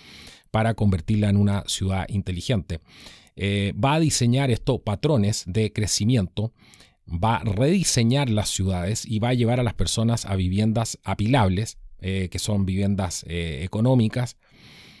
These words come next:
eh, mediante modificaciones de comportamiento,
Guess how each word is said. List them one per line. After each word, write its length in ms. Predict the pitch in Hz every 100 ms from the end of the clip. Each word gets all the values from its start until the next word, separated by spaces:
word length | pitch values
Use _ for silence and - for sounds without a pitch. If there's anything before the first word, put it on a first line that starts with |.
| - _ _ _ _ -
eh, 600 | 101 104 98 95 92 -
mediante 640 | 104 110 127 127 - 123
modificaciones 1080 | 110 113 107 101 110 107 - 120 120 - -
de 260 | 95 101 95
comportamiento, 960 | - 92 95 98 98 120 113 120 117